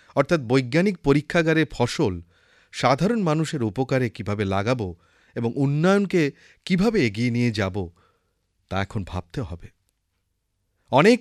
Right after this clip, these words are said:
নতুন নতুন তথ্য আমার হাতে এসেছে, যা অত্যন্ত উৎসাহজনক এবং শিক্ষামূলক। আমি দেখেছি তরুণ বৈজ্ঞানিকেরা কি উৎসাহ উদ্দীপনার সঙ্গে কথা বলছেন,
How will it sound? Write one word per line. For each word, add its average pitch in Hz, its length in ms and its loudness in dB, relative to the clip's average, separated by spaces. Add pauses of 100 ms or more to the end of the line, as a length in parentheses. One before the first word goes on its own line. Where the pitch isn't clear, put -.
নতুন 180 280 2
নতুন 170 280 0
তথ্য - 320 -4 (400)
আমার 107 200 0
হাতে 98 300 -2
এসেছে, 110 380 -4 (380)
যা 117 160 -2
অত্যন্ত 180 480 -2
উৎসাহজনক 120 760 -4 (300)
এবং 101 200 -4
শিক্ষামূলক। 90 680 -10 (1120)
আমি 117 160 0
দেখেছি 120 460 0 (1120)
তরুণ 147 300 6
বৈজ্ঞানিকেরা 131 720 0 (380)
কি 190 100 -2 (100)
উৎসাহ 175 520 -2
উদ্দীপনার 147 580 0
সঙ্গে 117 260 -2
কথা 101 280 -2
বলছেন, 92 380 -8